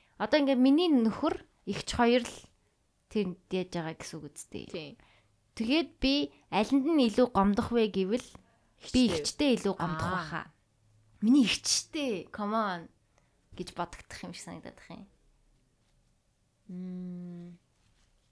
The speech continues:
Speaker 1: Яг нь нөхрийн хувьд зүгээр л нэг өөр эмэгтэй байж болно шүү дээ, тий. Ихчтэй
Speaker 2: Мгм.
Speaker 1: дотн биш бол
Speaker 2: Мгм.
Speaker 1: зүгээр л нэг өөр эмэгтэй байхгүй юу? А, ихчийн хувьд дүүгийнх нь нөхөр байхгүй юу?
Speaker 2: Яа, яа, яа.
Speaker 1: Тэгэхээр
Speaker 2: Тийм байна.
Speaker 1: надад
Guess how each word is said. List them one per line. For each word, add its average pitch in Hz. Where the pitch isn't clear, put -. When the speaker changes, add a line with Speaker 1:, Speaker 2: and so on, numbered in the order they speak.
Speaker 1:
Яг 226
нь 220
нөхрийн 339
хувьд 262
зүгээр 240
л 247
нэг 202
өөр 226
эмэгтэй -
байж 175
болно 180
шүү -
дээ, 151
тий. 175
Ихчтэй 165
Speaker 2:
Мгм. 170
Speaker 1:
дотн -
биш 180
бол 185
Speaker 2:
Мгм. 156
Speaker 1:
зүгээр 208
л 214
нэг 180
өөр 185
эмэгтэй -
байхгүй 180
юу? -
А, 156
ихчийн -
хувьд 285
дүүгийнх 294
нь 208
нөхөр 196
байхгүй -
юу? 180
Speaker 2:
Яа, 247
яа, 214
яа. 185
Speaker 1:
Тэгэхээр 180
Speaker 2:
Тийм 214
байна. 180
Speaker 1:
надад -